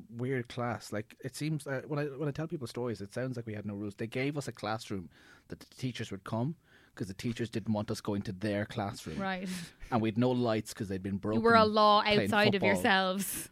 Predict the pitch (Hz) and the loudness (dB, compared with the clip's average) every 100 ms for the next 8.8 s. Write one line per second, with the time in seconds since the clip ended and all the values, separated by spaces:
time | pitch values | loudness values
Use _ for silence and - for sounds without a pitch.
0 | - 156 156 139 147 165 151 139 139 143 | -2 2 4 4 0 0 0 0 0 0
1 | 135 147 131 117 101 - 117 110 101 117 | -2 -2 -2 -2 -2 -4 -4 -2 -2 -2
2 | 104 92 101 98 92 - - 120 120 - | -6 -4 -6 -6 -8 -8 -4 -4 -4 -6
3 | 101 92 104 98 - - 240 320 320 - | -6 -6 -4 -6 -8 -10 -8 -6 -6 -10
4 | - - 107 113 117 123 110 98 101 104 | -12 -4 -2 0 -2 -4 -2 -2 -2 -4
5 | - 90 90 - 113 110 104 110 110 95 | -6 -8 -8 -2 2 2 2 0 -2 -4
6 | 92 90 90 92 90 90 - - - - | -6 -6 -6 -4 -6 -8 -12 -6 0 0
7 | 202 - 220 - - - - 131 113 113 | 0 -6 -8 -12 -16 -14 -4 -2 0 0
8 | 131 117 117 120 139 - 143 | 2 2 2 0 -2 -4 -4